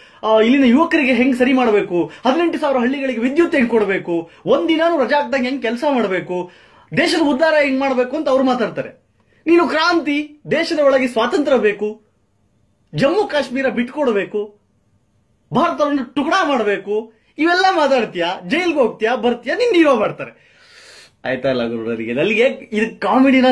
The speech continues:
ಸೀರಿಯಸ್ ನಿಜವಾಗ್ಲೂ ನೋಡ್ತಾ ಇದ್ದಿಲ್ಲ ಗೊತ್ತಿಲ್ಲ. ಆಮೇಲೆ ಇನ್ನೊಂದು ಕಾಮಿಡಿ, ಸಖತ್ ಕಾಮಿಡಿ ಏನಂದ್ರೆ, ಪಾಪ ನೀನು ಯಾವ ಪಕ್ಷನೋ ಏನೋ ನಿನಗೆ ಗೊತ್ತಿರ್ಲಿಲ್ಲ ಒಂಬತ್ತನೇ ತಾರೀಕು ತನಕ.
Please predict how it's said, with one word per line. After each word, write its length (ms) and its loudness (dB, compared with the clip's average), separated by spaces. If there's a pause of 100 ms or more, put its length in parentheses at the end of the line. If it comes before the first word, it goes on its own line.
(100)
ಸೀರಿಯಸ್ 520 4
ನಿಜವಾಗ್ಲೂ 360 2
ನೋಡ್ತಾ 260 2
ಇದ್ದಿಲ್ಲ 220 2
ಗೊತ್ತಿಲ್ಲ. 280 0
ಆಮೇಲೆ 300 4
ಇನ್ನೊಂದು 300 2
ಕಾಮಿಡಿ, 320 0
ಸಖತ್ 420 -4
ಕಾಮಿಡಿ 260 2
ಏನಂದ್ರೆ, 380 0 (960)
ಪಾಪ 160 2
ನೀನು 180 4
ಯಾವ 300 2
ಪಕ್ಷನೋ 360 0
ಏನೋ 180 2
ನಿನಗೆ 300 2
ಗೊತ್ತಿರ್ಲಿಲ್ಲ 720 -2
ಒಂಬತ್ತನೇ 360 2
ತಾರೀಕು 200 -2
ತನಕ. 420 -8